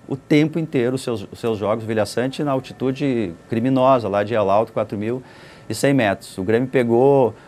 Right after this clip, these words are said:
um avião particular de um mecenas seu, o Celso Rigo, a gente tá chamando de Aero Rigo, inclusive, esse voo particular. Ele foi lá, pegou o Vilha Sante, passou, ah, ah, em Assunção, ah, ah, em Santiago do Chile, no jogo do Chile,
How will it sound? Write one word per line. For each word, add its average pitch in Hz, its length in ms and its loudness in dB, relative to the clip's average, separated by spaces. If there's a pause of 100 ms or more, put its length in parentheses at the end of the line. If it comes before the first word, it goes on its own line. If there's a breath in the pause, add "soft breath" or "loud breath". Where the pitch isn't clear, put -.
(220 loud breath)
um 127 140 0
avião 127 320 2
particular 135 480 2
de 135 100 -2
um 143 40 2
mecenas 143 560 0
seu, 127 180 0
o 131 60 0
Celso 123 340 0
Rigo, 123 220 -2
a - 20 -2
gente 104 160 -8
tá 107 80 -2
chamando 113 220 -4
de 113 80 0
Aero 120 240 4
Rigo, 127 240 0
inclusive, 101 400 -4
esse 101 160 -6
voo 104 180 0
particular. 107 420 0
Ele 90 120 0
foi 131 200 2
lá, 139 220 4
pegou 147 260 0
o 143 40 2
Vilha 135 200 -2
Sante, 165 580 -4 (500 loud breath)
passou, 143 580 4
ah, - 80 -2
ah, 85 1120 -4 (560)
em 98 180 -6
Assunção, 117 560 -2
ah, 98 320 -2 (300)
ah, 95 420 0
em 87 40 -4
Santiago 139 400 2
do 131 100 -4
Chile, 156 380 0
no 135 120 0
jogo 123 220 -2
do 117 100 -4
Chile, 123 380 -4